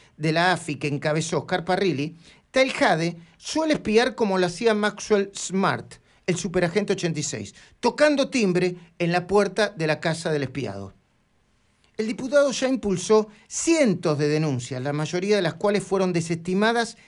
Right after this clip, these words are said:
in limine. Por otra parte, en las denuncias que consiguieron pasar el filtro del sentido común,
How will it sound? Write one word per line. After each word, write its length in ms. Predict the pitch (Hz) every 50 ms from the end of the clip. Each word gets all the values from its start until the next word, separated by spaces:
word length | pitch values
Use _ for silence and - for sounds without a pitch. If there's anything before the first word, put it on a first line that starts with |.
| _ _ -
in 200 | 208 190 185 170
limine. 460 | 160 143 127 120 120 117 113 117 - - _ _ _ _ _ _ _ _
Por 140 | - 190 208
otra 240 | 220 226 240 233
parte, 460 | - 285 262 220 196 190 - 208 214 214 - _ _ _ _ _ _ _ _ -
en 120 | 165 165
las 120 | 151 135
denuncias 600 | 135 160 196 277 294 269 226 - - - 151 123
que 160 | - - 147 143
consiguieron 580 | 151 143 139 135 - 160 185 233 240 226 170
pasar 280 | 190 180 170 - 175 147
el 140 | 151 147 131
filtro 460 | - - 262 233 185 - - 139 143
del 80 | 139
sentido 420 | 135 - 156 156 156 226 220 214 214
común, 400 | 220 220 208 175 165 165 165